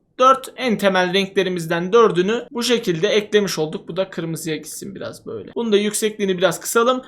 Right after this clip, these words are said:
Şimdi dördünü de seçip sağ tıklayıp blending moddan screen yaparsak ortası da beyaz olur. Bu şekilde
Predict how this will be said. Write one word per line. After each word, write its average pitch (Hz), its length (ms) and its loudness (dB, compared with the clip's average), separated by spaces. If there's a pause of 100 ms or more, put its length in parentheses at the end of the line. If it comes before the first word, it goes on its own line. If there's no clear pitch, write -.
(140)
Şimdi 226 280 0
dördünü 226 440 6
de 254 80 2
seçip 220 360 -2
sağ 277 340 4
tıklayıp 170 520 -2 (240)
blending 254 460 4
moddan 202 340 2
screen 247 440 -4
yaparsak 262 560 2
ortası 208 380 4
da 214 160 2
beyaz 180 280 6
olur. 151 220 -4 (340)
Bu 196 60 -6
şekilde 156 680 -4